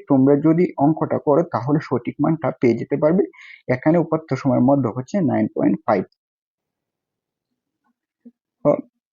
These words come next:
তোমার এখানে গেল একটা মদ্যক। এখন যদি তোমাদের শাস্ত্রে যদি কঠিন প্রশ্ন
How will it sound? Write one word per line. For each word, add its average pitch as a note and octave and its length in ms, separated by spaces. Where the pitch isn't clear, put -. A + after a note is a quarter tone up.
তোমার E3+ 220
এখানে F3 240
গেল G3 100
একটা - 200
মদ্যক। B2 320
এখন G#3+ 220
যদি A3+ 180
তোমাদের D#3 400
শাস্ত্রে C#3 440
যদি E3 140
কঠিন C3+ 340
প্রশ্ন C3 240